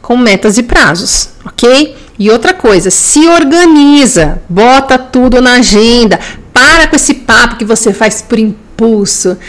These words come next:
que tá tudo aqui na sua cabeça, deixa de ser imaturo, isso é uma forma de você se manter longe das suas res-, responsabilidades, isso é medo, não é impulsividade. É isso que te faz procrastinar, meu bom. Outra coisa,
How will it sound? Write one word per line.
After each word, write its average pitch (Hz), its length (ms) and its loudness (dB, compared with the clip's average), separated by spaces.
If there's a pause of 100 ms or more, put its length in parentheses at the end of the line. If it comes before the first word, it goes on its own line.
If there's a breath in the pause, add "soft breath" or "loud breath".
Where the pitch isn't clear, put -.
(260 loud breath)
que 294 80 -2
tá 277 120 -2
tudo 262 220 -4
aqui 294 320 0
na 277 100 2
sua 277 200 0
cabeça, 254 640 0
deixa 302 280 -2
de 381 80 -8
ser 381 140 0
imaturo, 339 720 2
isso 254 160 -2
é 339 60 0
uma 330 140 0
forma 311 340 0
de 285 80 -6
você 285 220 -2
se - 120 -2
manter 277 300 0
longe 311 480 2
das 302 140 0
suas - 200 -2
res-, - 200 -4 (100)
responsabilidades, 254 1000 -2 (180 loud breath)
isso - 180 0
é 339 60 2
medo, 254 540 2
não 226 120 0
é 285 80 2
impulsividade. 190 960 -2 (720 loud breath)
É 247 80 2
isso 294 240 0
que 311 80 0
te - 140 -6
faz 311 160 0
procrastinar, 302 880 0
meu 302 160 4
bom. 175 320 -2 (1160 loud breath)
Outra 214 240 0
coisa, 165 400 -4